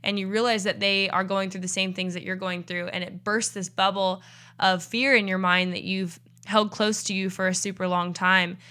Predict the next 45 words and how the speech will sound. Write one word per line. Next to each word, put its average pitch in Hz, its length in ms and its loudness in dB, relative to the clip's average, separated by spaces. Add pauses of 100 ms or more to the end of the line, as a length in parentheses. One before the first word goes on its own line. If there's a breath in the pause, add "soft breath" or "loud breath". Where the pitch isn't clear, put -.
(180 loud breath)
because 202 280 0
now 196 160 6
you 196 140 2
have 190 200 4
living 180 300 2
proof 185 280 -2
that - 120 -4
you're 175 100 -4
not 165 180 0
alone. 165 300 -4
Now 185 100 -2
you 185 120 2
have 175 100 0
living 175 300 0
proof 175 240 -6
that - 100 -10
you're 175 100 -6
not 170 180 -4
the 175 100 -6
only 170 180 -6
person 175 360 -6
who's 170 200 -6
dealing - 280 -6
with - 160 -10
this. - 320 -10 (440 loud breath)
And 190 340 4
my, 202 200 8
my, 190 260 6
that 185 180 4
is 180 300 -4 (120)
incredibly, 190 760 4
incredibly 180 440 -2
powerful 175 500 -2
and 185 180 -4
something 175 400 -6
that 175 140 -2
I 185 80 2
look 185 220 -6
forward 185 320 -6
to - 120 -6
happening 175 520 -2 (320 loud breath)
in 202 160 -4
all 202 260 2
of 180 100 -2
you - 220 -10